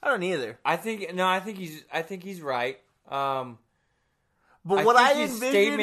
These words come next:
Speaker 1: in
Speaker 2: is
Speaker 1: my
Speaker 2: off.
Speaker 1: head, though, is I have, I envision, like,
Speaker 2: Well, hold on, though. The, the question be-, becomes: It's, I told my dad this, right?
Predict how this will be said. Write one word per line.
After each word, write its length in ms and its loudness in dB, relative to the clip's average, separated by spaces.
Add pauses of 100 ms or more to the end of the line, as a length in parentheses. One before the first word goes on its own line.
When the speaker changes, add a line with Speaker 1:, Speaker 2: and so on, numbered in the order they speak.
Speaker 1:
in 80 4
Speaker 2:
is 60 -4
Speaker 1:
my 160 8
Speaker 2:
off. 280 8
Speaker 1:
head, 260 0
though, 280 2
is 200 -4
I 280 -2
have, 260 -8 (120)
I 220 2
envision, 640 -4
like, 380 -2 (360)
Speaker 2:
Well, 160 -2
hold 220 -4
on, 180 -2
though. 180 0
The, 220 -12
the 300 -8
question 420 -8
be-, 80 -10
becomes: 760 -10 (920)
It's, 280 -4
I 100 -2
told 280 -4
my 200 0
dad 360 0
this, 240 -8
right? 320 -4